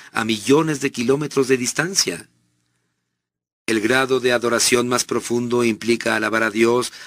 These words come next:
a pesar del dolor. Agradecerle a Dios durante una prueba, confiar en Él durante la tentación, aceptar el sufrimiento y amarlo aunque parezca distante.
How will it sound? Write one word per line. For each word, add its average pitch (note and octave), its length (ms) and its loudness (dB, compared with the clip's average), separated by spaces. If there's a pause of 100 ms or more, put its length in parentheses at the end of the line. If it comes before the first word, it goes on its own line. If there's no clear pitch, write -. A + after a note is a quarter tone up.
(100)
a G#2+ 120 -4
pesar B2 460 0
del G#2+ 180 -2
dolor. F2+ 480 -2 (800)
Agradecerle A2+ 840 2
a C#3 40 0
Dios D3+ 300 2
durante D3 420 0
una E3+ 240 0
prueba, G#2+ 460 2 (320)
confiar E3+ 500 2
en F3 120 0
Él G3 300 2
durante D3 380 0
la C3+ 80 2
tentación, G#2+ 800 0 (280)
aceptar D3 680 2
el E3 100 -6
sufrimiento C#3+ 880 -2 (220)
y C3 160 4
amarlo D#3 720 0
aunque A#2+ 380 -2
parezca A2+ 640 0
distante. E2+ 720 -4